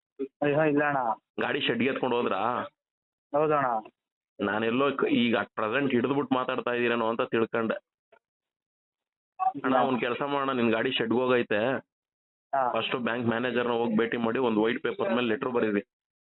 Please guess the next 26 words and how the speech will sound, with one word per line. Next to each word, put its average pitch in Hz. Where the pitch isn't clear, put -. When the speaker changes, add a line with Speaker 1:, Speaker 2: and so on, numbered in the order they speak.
Speaker 1:
ಹಾ. 131
Speaker 2:
ಆ, 107
ಎಷ್ಟು 110
ಬ್ಯಾಲೆನ್ಸ್ 123
ಇದೆ 117
ಅಂತ 113
ಕೇಳ್ಕೊಂಡು 113
Speaker 1:
ಹಾ. 139
Speaker 2:
ಈ 113
ಅಮೌಂಟ್‌ನ 123
ತ-, -
ತಗೊಂಡ್ಬಂದು 117
ಕೊಡ್ತೀನಿ, 117
ನನಗೆ 123
ಒಂದ್ 120
ಹದಿನೈದು 117
ದಿನ, 117
ಇಪ್ಪತ್ತು 117
ದಿನ 113
ಕಾಲಾವಕಾಶ 113
ಕೊಡಿ 110
ಅಂತ 104
ವೈಟ್ 110
ಪೇಪರ್ 113
ಮೇಲೆ 110
ಬರ್ದು 110